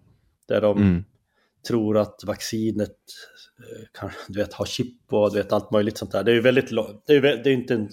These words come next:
Speaker 1: en jättestor andel av bef-, befolkningen vi pratar om nu, men det finns helt klart en, en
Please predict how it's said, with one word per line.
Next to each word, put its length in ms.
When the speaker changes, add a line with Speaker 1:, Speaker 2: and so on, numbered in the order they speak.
Speaker 1:
en 140
jättestor 520
andel 340
av 160
bef-, 300
befolkningen 440
vi 60
pratar 260
om 100
nu, 120
men 220
det 80
finns 240
helt 200
klart 300
en, 240
en 260